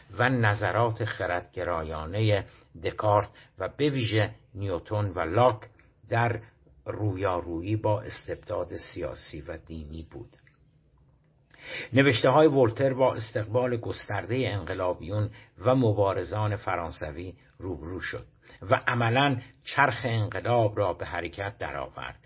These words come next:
و بر سرعت آن افزود. اگرچه ولتر یازده سال قبل از انقلاب فوت کرد، اما بدون تردید نقش او در بیداری و رادیکال کردن بسیاری از مردم فرانسه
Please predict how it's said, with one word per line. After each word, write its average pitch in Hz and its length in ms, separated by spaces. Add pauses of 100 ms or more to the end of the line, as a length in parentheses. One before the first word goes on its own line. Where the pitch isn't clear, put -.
(480)
و 104 60
بر 85 200 (180)
سرعت 107 400
آن 101 300
افزود. - 480 (720)
اگرچه 151 420
ولتر 139 600 (240)
یازده 117 680
سال 110 180
قبل 120 300
از 101 140
انقلاب 95 600 (240)
فوت 135 680
کرد، 90 440 (400)
اما 117 340
بدون 98 460
تردید 101 680 (240)
نقش 110 500
او 98 220
در 92 220 (120)
بیداری 92 720 (420)
و 131 240 (460)
رادیکال 104 600
کردن 110 520
بسیاری 107 640
از 85 240
مردم 90 420
فرانسه 92 680